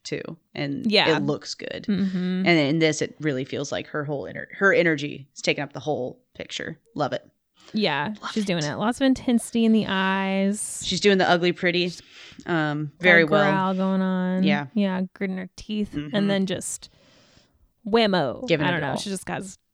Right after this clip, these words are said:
Speaker 2: yeah, her legs as far out as possible.
Speaker 1: Yeah.
Speaker 2: Her
Speaker 1: <laughs>
Speaker 2: arms. Yeah,
Speaker 1: Special.
Speaker 2: it's a, it's a great shot. Lisa did a really good job
Speaker 1: She
Speaker 2: this
Speaker 1: did.
Speaker 2: week
Speaker 1: Mm-hmm.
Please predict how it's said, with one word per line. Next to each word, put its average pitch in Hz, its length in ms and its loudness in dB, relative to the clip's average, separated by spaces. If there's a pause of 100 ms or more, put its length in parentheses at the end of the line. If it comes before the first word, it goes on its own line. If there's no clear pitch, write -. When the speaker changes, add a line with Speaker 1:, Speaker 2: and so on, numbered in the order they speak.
(200)
Speaker 2:
yeah, 170 340 -4 (240)
her 185 140 -4
legs 208 400 2
as - 160 -12
far 190 160 2
out 190 160 4
as 180 80 -2
possible. 196 520 4
Speaker 1:
Yeah. 196 180 6 (100)
Speaker 2:
Her 220 120 -2
Speaker 1:
<laughs> - 60 -2
Speaker 2:
arms. 185 560 0 (1300)
Yeah, 190 240 4
Speaker 1:
Special. - 180 0
Speaker 2:
it's - 100 -6
a, 165 240 0
it's 190 120 -4
a 196 60 -2
great 175 280 -2
shot. - 280 -4
Lisa 185 340 -2
did 175 200 -6
a 202 40 -12
really 175 240 -6
good 214 140 -6
job 311 220 -2
Speaker 1:
She 302 60 -8
Speaker 2:
this 220 200 -4
Speaker 1:
did. 196 100 -14
Speaker 2:
week 330 440 -6
Speaker 1:
Mm-hmm. 185 240 -8